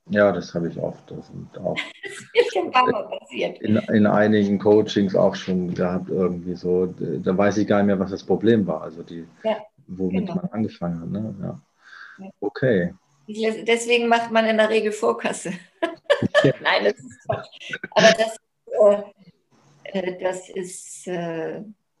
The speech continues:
Speaker 2: das ist tatsächlich ein, ein spannendes Phänomen. Was de facto passiert, ist, dass die Resonanz mit einem bestimmten Thema verschwindet.
Speaker 1: Mhm.
Speaker 2: Und wenn diese Resonanz nicht mehr da ist, dann findest du's nicht mehr
Speaker 1: Das
Speaker 2: wieder,
Speaker 1: ist weg,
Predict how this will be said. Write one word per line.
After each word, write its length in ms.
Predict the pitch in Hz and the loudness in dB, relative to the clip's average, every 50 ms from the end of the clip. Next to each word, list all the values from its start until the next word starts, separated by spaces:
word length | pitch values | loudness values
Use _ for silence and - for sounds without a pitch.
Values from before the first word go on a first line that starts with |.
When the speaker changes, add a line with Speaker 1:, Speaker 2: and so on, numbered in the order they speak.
| _ _ _ _ _ _ _ _ _ _ _ _ _ _ _ _ _ _ _ _ - | _ _ _ _ _ _ _ _ _ _ _ _ _ _ _ _ _ _ _ _ -16
Speaker 2:
das 180 | 196 190 190 | -14 -14 -12
ist 180 | 202 208 202 - | -12 -14 -6 -2
tatsächlich 500 | 214 208 208 220 214 220 214 202 202 - | -2 0 0 0 -2 -2 -2 -4 -6 -4
ein, 180 | 202 196 190 - | -4 -6 -6 -8
ein 240 | - - 196 190 | -8 -8 -6 -6
spannendes 480 | 190 - - - 196 196 196 185 185 - | -6 -4 -2 0 0 0 0 -4 -8 -8
Phänomen. 500 | - 202 185 180 180 180 175 160 156 156 | -6 -6 -4 -4 -4 -4 -4 -4 -4 -4
Was 260 | 180 190 190 190 - - | -4 -4 -4 -6 -4 -2
de 120 | - 208 | -2 0
facto 400 | 208 - - - - - 320 - | 0 0 -2 -4 -4 -8 -12 -8
passiert, 560 | - 262 233 - - - 233 226 220 220 220 - - - - - _ | -8 -6 -6 -8 -8 -4 0 0 0 0 -2 -8 -14 -20 -20 -20 _
ist, 200 | - - 196 - | -10 -10 -6 -4
dass 140 | 190 202 196 | -4 -4 -4
die 100 | - 202 | -6 -4
Resonanz 760 | 208 208 202 202 190 196 196 196 214 262 302 349 359 - - - | -2 0 0 0 0 -2 0 0 0 0 0 -2 -6 -6 -8 -8
mit 180 | 214 208 - | -8 -8 -6
einem 120 | 208 202 196 | -6 -6 -6
bestimmten 480 | 196 196 - - 185 190 196 190 185 | -6 -6 -6 -8 -8 -8 -8 -10 -10
Thema 320 | 185 220 202 190 180 175 175 | -8 -8 -6 -4 -4 -6 -6
verschwindet. 840 | - - 175 - - - 180 175 170 175 202 294 - - - - _ - - - - | -6 -8 -10 -10 -10 -8 -8 -8 -6 -6 -6 -8 -8 -12 -18 -20 _ -20 -20 -12 -8
Speaker 1:
Mhm. 160 | - 196 190 | -6 -4 -2
Speaker 2:
Und 120 | 208 208 | 0 0
wenn 160 | - 202 202 202 | 0 0 0 -2
diese 280 | 202 202 196 202 202 - | -4 -6 -6 -6 -6 -6
Resonanz 560 | 202 190 180 180 180 185 185 202 220 - - | -6 -6 -6 -6 -6 -4 -4 -4 -4 -6 -8
nicht 200 | 226 226 - 214 | -10 -8 -6 -6
mehr 120 | 214 208 | -6 -6
da 300 | 202 - 165 165 180 - - | -4 -4 -4 -2 -2 -2 -2
ist, 360 | 240 262 254 - - - _ _ _ _ _ _ _ _ _ _ _ _ _ _ _ _ _ _ _ _ _ - | -2 -4 -6 -8 -14 -18 _ _ _ _ _ _ _ _ _ _ _ _ _ _ _ _ _ _ _ _ _ -10
dann 400 | - 240 254 254 262 - - - | -8 -6 -6 -6 -8 -10 -14 -16
findest 440 | - - 554 494 330 196 165 - - | -8 -6 -4 -4 -4 -4 -6 -8 -10
du's 180 | - 151 - - | -12 -12 -12 -12
nicht 220 | 147 135 - - | -14 -14 -14 -16
mehr 120 | - 117 - | -16 -16 -14
Speaker 1:
Das 120 | - - | -10 -8
Speaker 2:
wieder, 260 | - - - - - | -6 -6 -6 -8 -12
Speaker 1:
ist 180 | - _ _ - | -16 _ _ -4
weg, 260 | 95 92 95 101 - | -2 -2 -2 -4 -6